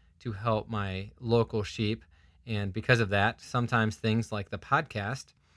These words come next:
get put on the back burner because I'm spending time with my sheep and counseling them or providing comfort for them or assisting them in some other way. And you know what? Um,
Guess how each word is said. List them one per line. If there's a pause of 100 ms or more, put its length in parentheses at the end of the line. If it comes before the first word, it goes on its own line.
(340)
get
put
on
the
back
burner
because
I'm
spending
time
with
my
sheep (420)
and
counseling
them
or
providing
comfort
for
them
or (420)
assisting
them
in
some
other
way.
And (580)
you
know
what? (200)
Um,